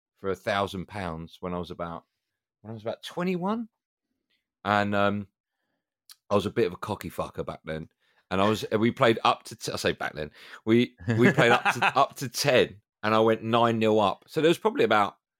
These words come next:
Speaker 1: twenty people watching, and I was nine nil up. And then I st-, I turned into Tom Cruise from The Colour of Money, genuinely, and started fucking about in my queue and was like, "Yeah,"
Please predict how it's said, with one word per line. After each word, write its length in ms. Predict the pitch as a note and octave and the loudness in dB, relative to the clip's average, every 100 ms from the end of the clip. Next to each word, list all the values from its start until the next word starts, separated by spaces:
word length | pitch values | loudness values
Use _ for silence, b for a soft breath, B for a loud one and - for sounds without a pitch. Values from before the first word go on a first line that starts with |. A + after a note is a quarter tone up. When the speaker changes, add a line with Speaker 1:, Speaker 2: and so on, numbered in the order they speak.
| _ _ _ _ _ | _ _ _ _ _
Speaker 1:
twenty 240 | - F#3 F#3 | -6 -4 -2
people 280 | F#3 F#3 | -6 -8
watching, 420 | - F3+ - F3 - | -8 -8 -6 -10 -8
and 100 | A2 | -4
I 20 | |
was 140 | G#2 G2+ | -4 -4
nine 280 | G#2 G#2 F#2+ | -2 0 0
nil 140 | F#2 | -2
up. 140 | F#2 - | -4 -4
And 120 | G#2 | -4
then 120 | A2 | -2
I 60 | G#2+ | -2
st-, 280 | - - B2 | -4 -6 -2
I 80 | A2+ | -2
turned 260 | - B2 A2 | -2 -4 -4
into 180 | G#2 A2 | -8 -12
Tom 300 | - A2 G2+ | -6 -6 -4
Cruise 320 | B2 G#2 F2+ | -6 -6 -6
from 180 | F2 F2+ | -10 -8
The 160 | F2 _ _ | -10 _ _
Colour 220 | - G#2 F2+ | -8 -6 -4
of 40 | |
Money, 340 | F#2 F2+ E2+ - _ _ _ _ _ | -4 -6 -8 -12 _ _ _ _ _
genuinely, 500 | - C#3 C3+ G2 F2 F#2 | 0 0 2 0 0 -2
and 120 | F#2+ | -4
started 320 | - G2+ F#2 | -2 -2 -2
fucking 340 | - G2+ - | -4 -6 -4
about 200 | G2 F#2+ | -4 -2
in 80 | D#2+ | -2
my 80 | F#2 - | -6 -6
queue 280 | - F#2+ F#2 | -2 0 0
and 120 | F2+ | -2
was 0 | |
like, 160 | F#2 F#2 | -6 2
"Yeah," 540 | A3+ F#3+ F#3 D#3+ C#3 | 4 6 6 4 2